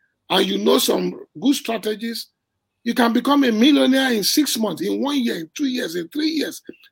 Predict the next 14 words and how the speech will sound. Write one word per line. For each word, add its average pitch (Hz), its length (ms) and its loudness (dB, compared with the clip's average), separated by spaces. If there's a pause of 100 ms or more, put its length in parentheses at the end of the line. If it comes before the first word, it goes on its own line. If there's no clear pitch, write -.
depending 262 460 8
on 202 160 6
what 202 260 4
you 180 80 -2
know - 280 -2 (260)
and 170 160 2
what 208 160 4
strategy. 175 480 -4
So 196 260 2 (160)
we've - 140 0
talked 240 180 6
about 175 280 6
real 110 160 10
estate, - 360 6